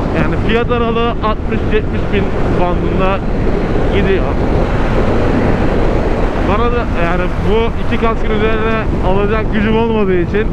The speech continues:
ikisini satıp üzerine biraz para koyup almayı planlıyorum ben de. Pista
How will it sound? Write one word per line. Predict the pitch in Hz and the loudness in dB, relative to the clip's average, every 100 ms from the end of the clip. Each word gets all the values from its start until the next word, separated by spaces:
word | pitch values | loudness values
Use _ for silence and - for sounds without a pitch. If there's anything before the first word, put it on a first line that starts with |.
| 196 | -2
ikisini | 196 - 214 196 | -2 0 0 0
satıp | 226 214 226 - - - 175 214 | 0 0 0 -2 -2 -2 0 0
üzerine | 202 185 170 | 0 0 0
biraz | 170 165 - | 0 0 -2
para | 214 247 | -2 -2
koyup | 226 233 254 - - - - - - - - - - - - | 0 0 0 -4 -6 -4 -2 -2 -2 -2 0 0 0 0 0
almayı | 240 240 247 | 0 0 0
planlıyorum | 240 196 170 147 139 127 | 0 0 0 0 0 0
ben | 123 | 0
de. | 117 113 101 - - - - - - - - - - | 0 0 0 0 0 -2 0 2 2 0 0 2 2
Pista | 240 214 - 254 254 | 2 0 0 0 0